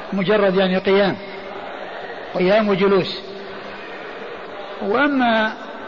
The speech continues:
إذا كان ل-، لاستقباله أو لمعانقته أو لمصافحته فإن ذلك سائغ، لأنه قيام إليه وليس قيام له،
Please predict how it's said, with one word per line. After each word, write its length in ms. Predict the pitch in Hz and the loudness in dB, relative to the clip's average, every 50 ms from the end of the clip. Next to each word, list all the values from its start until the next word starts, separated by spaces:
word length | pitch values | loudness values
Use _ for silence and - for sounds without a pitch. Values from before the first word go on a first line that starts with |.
| - - - | -12 -10 -8
إذا 260 | 240 214 185 202 185 180 | -4 0 2 2 2 4
كان 600 | - 208 233 247 240 226 220 214 214 208 202 208 - - - - - - - | 4 4 4 4 4 4 2 2 2 2 0 -2 -4 -8 -14 -14 -12 -10 -8
ل-، 480 | 208 190 196 202 196 196 196 196 196 202 185 202 208 190 | -4 0 2 4 4 6 4 4 2 0 -2 -2 -2 0
لاستقباله 1040 | 196 185 - - 226 214 - 208 233 262 262 233 196 185 170 143 160 160 165 185 - - - - - - - - - - - | 0 0 0 0 0 0 2 4 6 6 6 6 6 4 2 2 2 2 2 0 -2 -6 -12 -12 -12 -12 -12 -12 -6 0 4
أو 220 | 240 247 233 220 | 6 6 6 6
لمعانقته 1120 | 214 214 214 208 202 185 180 196 196 214 247 233 233 220 208 208 185 160 170 175 175 170 | 6 4 2 2 2 2 2 2 4 4 2 4 4 2 4 2 2 2 2 2 2 2
أو 140 | 180 185 220 | 4 4 4
لمصافحته 1120 | 247 254 240 233 220 - 208 214 202 196 208 170 220 226 208 - 196 170 165 170 175 214 - - - - - - - - - - - - - - - - - - - | 4 4 4 4 2 4 4 4 4 4 4 4 4 2 2 2 2 2 2 2 0 -2 -4 -8 -12 -12 -12 -12 -12 -12 -12 -12 -12 -12 -12 -14 -14 -14 -6 0 2
فإن 240 | 262 262 262 233 | 4 4 4 4
ذلك 360 | 214 208 233 247 240 220 240 240 | 4 4 6 6 4 4 4 4
سائغ، 360 | - - 269 269 220 196 180 | 4 4 4 6 6 4 4
لأنه 380 | 180 196 214 220 220 202 208 | 4 4 4 4 4 4 4
قيام 340 | 214 214 220 247 247 240 233 | 4 4 4 6 6 4 4
إليه 460 | 233 226 214 220 262 247 220 175 190 | 2 2 4 4 6 6 6 6 4
وليس 320 | 190 214 240 247 233 - 226 | 4 6 6 4 4 2 2
قيام 400 | 220 220 214 214 208 202 196 196 | 2 4 4 4 4 4 4 2
له، 260 | 190 202 202 151 | 4 4 2 2